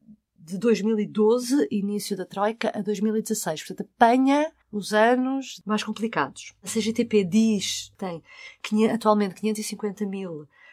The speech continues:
associados, mas, eh, o importante aqui é que neste período perdeu sessenta e três mil quinhentos e oitenta e oito pessoas, eh, associadas. Ou seja,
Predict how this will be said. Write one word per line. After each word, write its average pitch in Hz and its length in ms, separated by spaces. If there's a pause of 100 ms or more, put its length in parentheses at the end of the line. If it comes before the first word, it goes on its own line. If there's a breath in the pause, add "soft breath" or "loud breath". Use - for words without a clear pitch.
(140 soft breath)
associados, 190 840
mas, 196 420
eh, 196 640 (100)
o 208 220
importante 208 560
aqui 214 260
é 226 60
que 226 100
neste 277 460
período 208 760 (140)
perdeu 214 560
sessenta 247 840 (240)
e - 80
três 208 380
mil 220 260
quinhentos 220 460
e 208 40
oitenta 208 360
e 185 100
oito 190 400 (280)
pessoas, 190 800
eh, 180 260 (140)
associadas. 147 720 (480 loud breath)
Ou 185 120
seja, 220 680